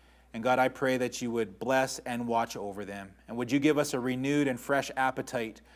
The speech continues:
for joy and relationship with you? That, Father, your heart is to joy over us, that we get to rejoice in relationship,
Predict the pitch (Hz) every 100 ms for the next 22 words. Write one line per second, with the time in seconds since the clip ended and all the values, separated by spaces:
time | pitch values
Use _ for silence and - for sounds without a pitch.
0 | - - - - 120 113 127 135 135 139
1 | 123 123 117 113 113 - 113 113 107 104
2 | - 92 85 87 _ _ _ _ - 123
3 | - 139 139 143 139 139 - - - -
4 | 147 135 - 143 143 - 135 123 - 113
5 | 123 123 123 131 123 95 87 - - _
6 | _ _ - 113 127 135 131 117 120 110
7 | 120 131 120 - - 120 113 110 117 -
8 | 123 - 104 -